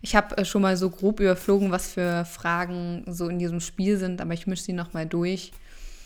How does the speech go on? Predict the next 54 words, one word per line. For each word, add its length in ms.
Und 600
ja, 180
wenn 140
du 60
Lust 300
hast, 380
äh, 180
mach 240
dir 120
doch 120
total 360
gerne 260
Gedanken, 540
dass 140
du 60
die 120
Frage 340
für 160
dich 220
auch 200
beantwortest. 760
Und 180
wenn 220
irgendeine 400
lustige 320
Frage 320
dabei 300
ist, 140
vielleicht 280
<laughs> 260
kannst 280
du 40
mir 200
dann 160
deine 240
Antwort 400
schreiben. 400
Wir 100
probieren 360
das 120
einfach 220
mal 160
aus, 240
mal 120
sehen, 200
was 140
ihr 60
dazu 280
sagt. 300
Vielleicht 300
ist 100
es 120
ja 140
echt 340